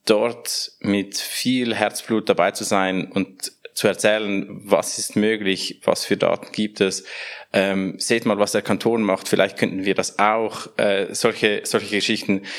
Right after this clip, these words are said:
gibt es zuhauf und, äh, deshalb finde ich es auch, äh, wichtig, dass es, dass es gemacht wird und, ähm, es wird das noch für sehr lange Zeit brauchen.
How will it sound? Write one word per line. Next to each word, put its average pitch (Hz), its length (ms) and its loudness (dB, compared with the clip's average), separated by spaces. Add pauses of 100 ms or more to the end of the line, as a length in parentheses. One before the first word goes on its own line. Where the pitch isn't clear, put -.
(140)
gibt 107 180 -2
es 107 120 0
zuhauf 110 680 -2
und, 95 460 0 (140)
äh, 87 240 2
deshalb 92 260 -2
finde 90 140 0
ich 85 60 -2
es - 80 0
auch, - 360 -2
äh, 82 260 -2
wichtig, 92 300 -2
dass 85 180 0
es, - 280 -6
dass - 160 -6
es - 80 -4
gemacht 87 340 0
wird 135 140 0
und, 92 320 -4
ähm, 87 400 0 (480)
es - 100 -6
wird - 120 -6
das - 100 -4
noch 95 100 0
für 92 220 0 (600)
sehr 120 220 2
lange 117 240 0
Zeit 110 220 -4
brauchen. - 340 -2